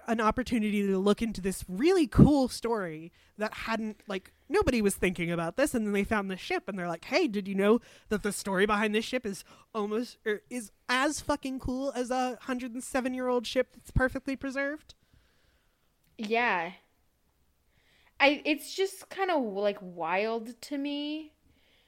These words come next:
Speaker 1: Yeah.
Speaker 2: Um, that this is, like, a thing.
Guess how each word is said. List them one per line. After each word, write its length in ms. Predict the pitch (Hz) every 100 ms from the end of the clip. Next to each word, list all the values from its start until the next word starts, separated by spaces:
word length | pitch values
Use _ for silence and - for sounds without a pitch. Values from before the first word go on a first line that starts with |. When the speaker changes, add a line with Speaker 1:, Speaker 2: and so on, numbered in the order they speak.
| _
Speaker 1:
Yeah. 200 | 196 175 240 226 208 196 180
Speaker 2:
Um, 320 | 165 139 - 202 _ _ _ _ _ -
that 180 | 233 226
this 200 | 233 240
is, 200 | 226 226
like, 320 | 208 202 -
a 140 | 214 214
thing. 600 | - 196 190 196 214